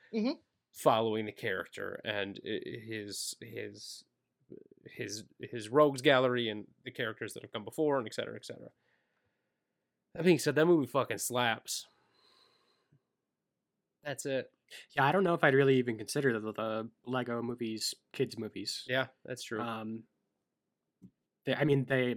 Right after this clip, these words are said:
Speaker 3: they're animated, but that doesn't make it a kids movie. So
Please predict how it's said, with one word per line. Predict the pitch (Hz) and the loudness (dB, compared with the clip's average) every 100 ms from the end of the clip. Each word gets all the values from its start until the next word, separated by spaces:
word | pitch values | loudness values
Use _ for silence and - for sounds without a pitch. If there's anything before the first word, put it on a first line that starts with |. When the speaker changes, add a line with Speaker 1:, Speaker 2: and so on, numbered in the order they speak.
| 113 | -4
Speaker 3:
they're | 127 120 | -2 -2
animated, | 127 127 104 104 110 120 | -2 -4 -4 -6 -10 -10
but | 117 110 - _ - _ _ _ _ _ _ _ - | -8 -8 -10 _ -20 _ _ _ _ _ _ _ -14
that | 110 - | -12 -10
doesn't | 110 101 | -8 -8
make | 113 - | -8 -8
it | 104 | -10
a | |
kids | - 123 104 | -10 -10 -10
movie. | 113 104 107 113 | -10 -10 -10 -12
So | - 117 | -10 -10